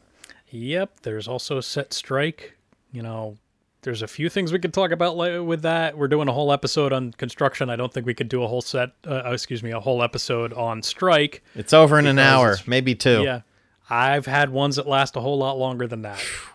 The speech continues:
Speaker 2: Wow.
Speaker 1: I've had three, four-hour strikes.
Speaker 2: Oh
Speaker 1: I've
Speaker 2: my
Speaker 1: had stuff that
Speaker 2: goodness.
Speaker 1: goes till one in the morning done after a show.
Speaker 2: Wow.
Speaker 1: Uh, because, like, it, particularly, like, at Barley Sheaf,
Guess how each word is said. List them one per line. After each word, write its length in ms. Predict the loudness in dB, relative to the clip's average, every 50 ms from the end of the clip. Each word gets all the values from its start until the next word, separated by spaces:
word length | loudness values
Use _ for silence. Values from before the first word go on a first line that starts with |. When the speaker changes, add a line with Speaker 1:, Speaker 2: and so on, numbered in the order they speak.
| _ _
Speaker 2:
Wow. 300 | -6 -4 -2 0 0 0
Speaker 1:
I've 160 | 0 0 0 0
had 220 | 0 -2 -2 -4
three, 240 | -6 -4 -4 -4 -4
four-hour 520 | -4 -6 -4 -4 -4 -4 -4 -4 -4 -6 -8
strikes. 440 | -8 -10 -10 -10 -10 -12 -10 -8
Speaker 2:
Oh 60 | -6 -4
Speaker 1:
I've 80 | -2
Speaker 2:
my 60 | -2
Speaker 1:
had 100 | -2 -2
stuff 100 | -2 -2 -2
that 40 | -2
Speaker 2:
goodness. 180 | -2 -2 -2 -2
Speaker 1:
goes 180 | -2 -2 -4 -4
till 180 | -4 -4 -4
one 160 | -4 -4 -4
in 80 | -6 -6
the 60 | -6
morning 540 | -6 -6 -6 -6 -6 -6 -8 -10 -12 -14 -16 _ _
done 200 | -6 -6 -4 -6
after 300 | -6 -8 -8 -8 -12 -14
a 60 | -14 -12
show. 440 | -12 -12 -12 -12 -12 -14 -16 -18 _ _ _ _ _ _ _ _ _
Speaker 2:
Wow. 360 | -4 0 2 2 2 2 0 -2
Speaker 1:
Uh, 20 | -6
because, 400 | -6 -4 -2 0 0 0 0 -2
like, 200 | -2 -2 -2 -2
it, 240 | -4 -6 -10 -10
particularly, 400 | -8 -8 -6 -6 -6 -4 -4 -2
like, 160 | -4 -4 -4 -6
at 100 | -6 -4
Barley 300 | -2 -2 -2 -2 -2 -4
Sheaf, 400 | -4 -2 -2 -2 -2 -4 -8